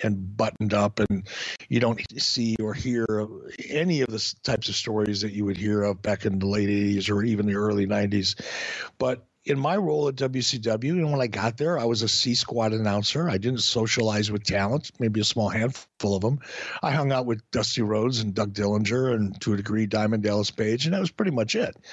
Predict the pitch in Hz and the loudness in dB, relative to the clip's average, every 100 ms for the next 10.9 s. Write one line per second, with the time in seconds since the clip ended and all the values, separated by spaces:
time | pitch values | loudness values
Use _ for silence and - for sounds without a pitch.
0 | - - - - 135 156 147 - 151 151 | -14 -14 -16 -4 -2 0 0 0 0 0
1 | 139 131 117 110 110 - - 127 127 123 | 0 0 0 0 -2 -4 -2 0 2 0
2 | 110 107 107 104 127 117 117 120 113 110 | 0 -2 -2 -6 -2 0 2 0 0 -2
3 | 98 - - - 104 104 104 104 101 98 | -4 -12 -14 -4 0 2 2 2 0 0
4 | 135 135 123 113 - - - - 160 160 | 0 0 -2 -4 -10 -10 -6 -2 0 0
5 | 170 180 170 143 - - 185 160 120 120 | 0 0 0 0 0 -2 -2 -2 0 0
6 | 120 117 110 110 104 - - - - - | 0 -2 -4 -6 -6 -10 -20 -20 -20 -20
7 | _ _ 151 127 - - - 175 127 123 | _ _ 0 2 2 0 -2 0 0 0
8 | 123 147 147 135 120 - 143 135 120 - | 0 0 -2 0 0 0 0 0 -2 -2
9 | 117 110 113 110 107 110 110 107 - 113 | -2 -2 0 0 0 0 0 0 0 0
10 | 107 104 104 104 101 98 104 101 95 | 0 0 0 0 0 0 0 0 -2